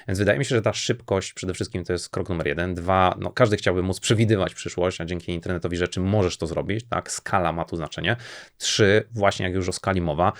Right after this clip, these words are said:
nie musisz manualnie przerabiać wielu, wielu plików czy wielu, wielu logów, e, w, z danymi, tylko może za ciebie zrobić to maszyna, czy mogą za ciebie zrobić to czujniki.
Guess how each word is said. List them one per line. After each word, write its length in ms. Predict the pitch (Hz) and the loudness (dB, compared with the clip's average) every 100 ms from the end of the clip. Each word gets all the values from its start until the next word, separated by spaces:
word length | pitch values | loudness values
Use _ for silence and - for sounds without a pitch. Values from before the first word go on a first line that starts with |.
| - - | -10 -8
nie 180 | 101 107 | 0 2
musisz 320 | 120 120 107 | 4 2 0
manualnie 580 | 92 92 92 92 92 87 | -2 0 2 2 2 0
przerabiać 640 | - 95 90 85 85 - 82 | 0 0 2 2 0 -4 -8
wielu, 400 | 80 90 90 90 | -2 2 4 2
wielu 260 | 85 87 82 | 2 0 0
plików 420 | 85 85 90 - | -4 -4 -4 -6
czy 120 | - | -6
wielu, 180 | 82 85 | -2 0
wielu 200 | 85 87 | 0 2
logów, 540 | 87 90 85 82 - 87 | 2 2 2 -2 -4 -2
e, 240 | 82 80 | 0 -2
w, 100 | - | -2
z 200 | 87 95 | -2 2
danymi, 460 | 98 95 82 98 120 | 2 2 0 -2 -2
tylko 240 | 113 107 | -6 -2
może 280 | 107 110 113 | 0 2 2
za 100 | 101 | 0
ciebie 220 | 98 101 | 0 0
zrobić 260 | 98 98 - | -2 -4 -4
to 140 | 92 | -2
maszyna, 420 | 92 101 90 95 | -2 -2 -4 -4
czy 100 | - | -4
mogą 140 | 98 98 | -4 -4
za 100 | 98 | -4
ciebie 180 | 95 | -4
zrobić 220 | 95 98 - | -4 -4 -6
to 100 | 113 | -2
czujniki. 460 | 135 139 90 - | 0 2 0 -6